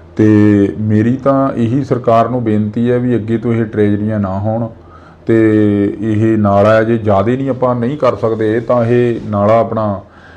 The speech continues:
ਜਿੱਥੇ ਤੱਕ ਉਹਨਾਂ ਦੇ ਘਰ ਪੈਂਦੇ ਨੇ ਉੱਥੇ ਤੱਕ ਬੰਦ ਕਰਾਏ ਜਾਣ। ਮੈਂ ਇਸ ਦੇ regarding ਐਕਸ਼ਨ ਸਾਹਿਬ ਨੂੰ ਵੀ,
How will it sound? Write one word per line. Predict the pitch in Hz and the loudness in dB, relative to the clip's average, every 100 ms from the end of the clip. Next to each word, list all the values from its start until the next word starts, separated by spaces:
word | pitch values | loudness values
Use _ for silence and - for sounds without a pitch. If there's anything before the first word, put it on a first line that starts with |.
| - | -16
ਜਿੱਥੇ | 101 117 113 147 | -6 -6 -2 -2
ਤੱਕ | 139 147 | -2 -2
ਉਹਨਾਂ | 147 | -4
ਦੇ | 151 | -2
ਘਰ | 151 131 | 0 0
ਪੈਂਦੇ | 107 110 104 | 0 0 0
ਨੇ | 95 90 - - - 143 | -2 -6 -16 -20 -12 -6
ਉੱਥੇ | 135 147 | -4 -2
ਤੱਕ | 147 143 | -4 -4
ਬੰਦ | 135 131 | -4 -4
ਕਰਾਏ | 131 127 127 | -4 -2 -2
ਜਾਣ। | 127 131 123 - - - - - | -4 -8 -14 -20 -20 -20 -16 -4
ਮੈਂ | 117 131 135 | 2 2 2
ਇਸ | 123 123 113 | 0 0 0
ਦੇ | 123 135 135 | 2 2 2
regarding | 123 117 117 123 127 131 131 127 | 2 2 2 0 -4 -4 -4 -4
ਐਕਸ਼ਨ | 107 107 120 | -6 -6 -8
ਸਾਹਿਬ | 117 120 120 123 | -4 -2 -2 -4
ਨੂੰ | 127 | -8
ਵੀ, | 123 127 | -6 -8